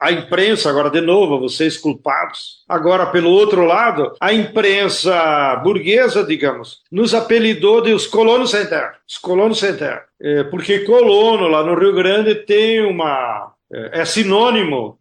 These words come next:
dos camponeses que vieram na colonização no início do século. Então também não é pejorativo,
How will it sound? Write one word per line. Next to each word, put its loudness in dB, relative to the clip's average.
dos 0
camponeses 0
que 2
vieram 2
na -2
colonização 0
no -2
início -4
do -14
século. -8
Então -2
também 2
não 2
é 2
pejorativo, 0